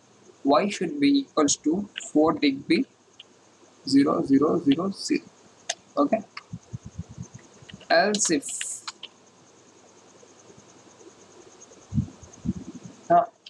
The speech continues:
just else, else if there, else y should be incremented by one।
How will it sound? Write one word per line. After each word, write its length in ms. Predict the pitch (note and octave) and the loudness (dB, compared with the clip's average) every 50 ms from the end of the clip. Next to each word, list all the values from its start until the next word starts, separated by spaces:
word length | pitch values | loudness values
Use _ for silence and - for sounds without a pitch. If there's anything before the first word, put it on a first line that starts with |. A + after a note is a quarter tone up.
| - - - D3+ D3 | -18 -12 -8 -4 0
just 260 | C#3 D#3 D#3 - - | 0 0 0 0 0
else, 320 | D#3 D3+ C#3+ C3 - - - - | 0 2 2 2 0 -2 -2 0
else 180 | D#3+ E3+ E3 F#3 | 0 0 0 0
if 120 | E3+ D3 | 0 0
there, 220 | C#3 C3 B2 - - - - _ _ - - _ _ - - | -2 -2 -4 -6 -12 -16 -20 _ _ -20 -20 _ _ -2 2
else 480 | D3+ F3+ A3 - - - - - - _ _ _ _ _ _ _ _ _ - - | 2 2 2 0 0 0 0 -2 -2 _ _ _ _ _ _ _ _ _ -10 -4
y 360 | D3 C#3+ D3+ D#3+ F3 G3+ E4 F4+ F#4+ - - - | 0 2 4 4 4 2 0 -4 -6 -8 -16 -20
should 320 | - - - E3+ D#3+ D#3 D#3 | -4 0 2 2 2 2 0
be 160 | F#3 G#3+ - - _ _ - | -4 -4 -4 -6 _ _ 0
incremented 1120 | D#3+ D#3+ E3 D#3+ - E3+ E3+ E3 E3 D#3+ D#3 D3 C#3+ C#3+ C3+ - - D3 C#3+ C#3 C#3 - - | 0 0 0 0 2 2 4 4 4 2 2 0 2 0 0 0 -2 -2 0 0 0 0 0
by 140 | D3+ E3+ G#3+ F4 E4 - - - - - | 0 0 0 0 -4 -6 -10 -12 -8 -2
one। 280 | - - - - - | 0 0 0 0 -2